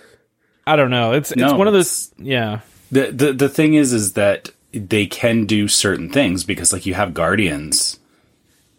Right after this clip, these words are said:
Speaker 1: Yeah, so I think Guardians was deemed, since it's a newer comic, to not fall under that deal, but, like, you'd be missing a lot of, like, the older characters, you know?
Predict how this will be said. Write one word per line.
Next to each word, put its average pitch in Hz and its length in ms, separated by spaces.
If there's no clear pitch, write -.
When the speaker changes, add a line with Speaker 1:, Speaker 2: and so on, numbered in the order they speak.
Speaker 1:
Yeah, 143 440
so 151 380
I 160 100
think 190 200
Guardians 147 540
was 127 140
deemed, 131 380
since 127 220
it's 117 140
a 120 100
newer 135 460
comic, 147 440
to 139 100
not 117 320
fall 131 280
under 147 240
that 160 240
deal, 175 260
but, 135 140
like, 127 220
you'd 143 100
be 131 120
missing 127 340
a 113 60
lot 113 180
of, 107 80
like, 104 160
the 95 120
older 107 300
characters, 95 640
you 117 60
know? 101 240